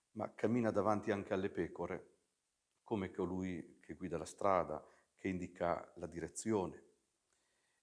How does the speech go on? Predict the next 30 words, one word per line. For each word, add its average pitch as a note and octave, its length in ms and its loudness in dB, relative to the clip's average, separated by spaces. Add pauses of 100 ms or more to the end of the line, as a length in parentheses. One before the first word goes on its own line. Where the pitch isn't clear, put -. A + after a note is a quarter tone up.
(120)
E A#2+ 320 4
se - 140 0
in G#2 80 2
questo A2+ 240 0
tempo A2 320 4
pasquale A2 640 6
torniamo G2+ 520 2
con G#2+ 200 4
la G2 80 6
memoria F#2 760 4 (280)
alla E2 220 -4
croce F#2+ 340 -2
di C#3+ 120 -2
Cristo, C3 640 -4 (440)
lì B2 180 0
ci - 140 -2
viene G#2+ 240 4
detto G#2 320 2
che - 140 -2
il F2+ 100 -4
pastore F2+ 800 0 (380)
realmente G2 720 0
ci - 140 -4
ha E2+ 60 0
preceduti, E2 760 -8 (800)
ha - 100 -8
camminato G#2 920 6
davanti G2+ 440 6
a F#2+ 60 8
noi, G2 360 4